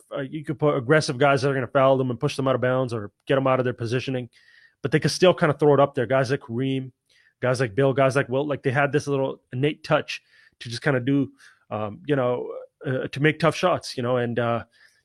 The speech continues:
Christian Wood doesn't have it on that level, right? Basketball's played different now, so you don't train to have that, but he has that.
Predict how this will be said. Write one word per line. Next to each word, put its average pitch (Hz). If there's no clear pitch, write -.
Christian 214
Wood 214
doesn't 175
have 170
it 160
on 127
that 139
level, 160
right? 127
Basketball's 147
played 135
different 131
now, 143
so 131
you 127
don't 131
train 135
to 139
have 131
that, 139
but 127
he 143
has 135
that. 110